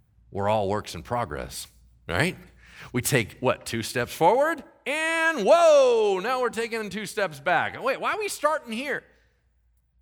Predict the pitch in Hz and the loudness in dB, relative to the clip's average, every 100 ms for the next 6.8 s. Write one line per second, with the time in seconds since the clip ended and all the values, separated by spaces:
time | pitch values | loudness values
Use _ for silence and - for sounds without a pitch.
0 | _ _ _ _ 107 123 113 107 120 135 | _ _ _ _ -14 -8 -6 -4 -4 -4
1 | 151 156 - 123 117 117 117 - _ - | -4 -8 -12 -10 -8 -10 -12 -16 _ -16
2 | - 95 82 71 - - - - _ _ | -10 -10 -10 -18 -20 -18 -16 -18 _ _
3 | - 95 - 95 92 92 82 _ - - | -8 -8 -4 -2 0 -2 -6 _ -14 -8
4 | 92 90 82 - 80 80 71 - 78 65 | -6 -8 -10 -12 -10 -10 -12 -12 -10 -10
5 | - 64 _ _ _ _ _ _ _ _ | -10 -14 _ _ _ _ _ _ _ _
6 | - 143 175 160 180 151 104 - | -6 0 2 4 4 2 0 -8